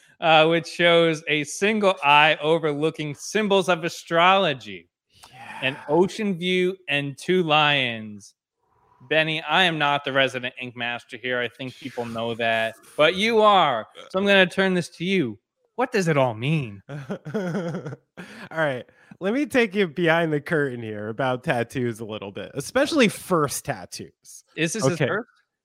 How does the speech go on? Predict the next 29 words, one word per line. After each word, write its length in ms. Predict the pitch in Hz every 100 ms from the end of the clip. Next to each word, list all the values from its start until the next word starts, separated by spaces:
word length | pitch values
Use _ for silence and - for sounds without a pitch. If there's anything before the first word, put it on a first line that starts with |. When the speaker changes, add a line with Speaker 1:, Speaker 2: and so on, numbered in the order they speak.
| _ _
Speaker 2:
This 140 | 220 277
is 120 | 254
his 180 | 226 -
first 400 | 214 196 196 -
tattoo. 480 | 151 135 156 110 117
Speaker 1:
Wow, 160 | 147
he 60 | 113
lost 240 | 123 135
his 80 | 131
tattoo 360 | - 147 160 156
virginity. 600 | 147 139 190 110 95 -
Speaker 2:
So, 460 | - 156 151 143 -
you 140 | 160
know, 320 | 135 123 123 127
this 220 | 139 196
happened 340 | 233 214 214
to 60 | 180
me 160 | 175 165
in 80 |
nineteen 360 | 151 143 143 147
ninety-seven. 800 | 135 131 127 - 117 98 92 - _ _ _ _ _ _ _
So, 560 | - 143 135 131 113 113 123 127
excuse 880 | 143 90 135 - - 190 196 185 165
my, 540 | 147 135 123 113 117
you 180 | 127 131
know, 300 | 120 113 110
uh, 240 | 110 107 110
lack 380 | 113 139 131 -
of, 240 | 117 104